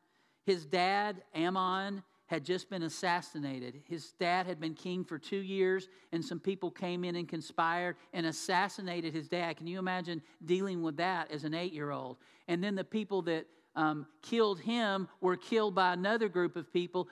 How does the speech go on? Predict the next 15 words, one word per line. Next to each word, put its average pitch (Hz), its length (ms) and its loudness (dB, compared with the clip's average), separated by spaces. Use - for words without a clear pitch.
who 196 160 2
installed 175 720 0
Josiah 170 720 -2
as 151 180 -4
the 151 100 -8
king 160 460 -6
at 143 60 -6
eight 151 160 -6
years 139 240 -10
old. 139 300 -10
Can 156 100 -8
you 190 120 -6
imagine 180 520 -4
trying 175 300 -4
to 131 220 -8